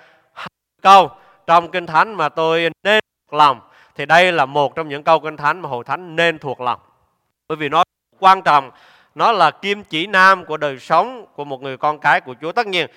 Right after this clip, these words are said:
à, Kinh Thánh này biết càng nhiều càng tốt, thuộc lòng càng nhiều càng tốt. Nhưng mà đây có thể là một trong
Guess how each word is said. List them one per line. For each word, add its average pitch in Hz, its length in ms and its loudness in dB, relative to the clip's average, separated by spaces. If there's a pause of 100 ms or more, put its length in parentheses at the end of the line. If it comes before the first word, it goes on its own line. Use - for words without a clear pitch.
(240)
à, 139 120 -8
Kinh 170 180 -6
Thánh 180 280 -2
này 156 120 -6
biết 190 340 0
càng 147 260 0
nhiều 156 460 -2
càng 143 200 -6
tốt, 233 420 2
thuộc 143 240 -8
lòng 151 400 2
càng 147 260 -2
nhiều 147 200 -6
càng 131 180 -4
tốt. - 80 -20 (600)
Nhưng 170 80 -20
mà 147 80 -2
đây 180 340 4
có 208 140 -6
thể 151 200 -4
là 151 160 -2
một 143 480 -2
trong 160 320 -2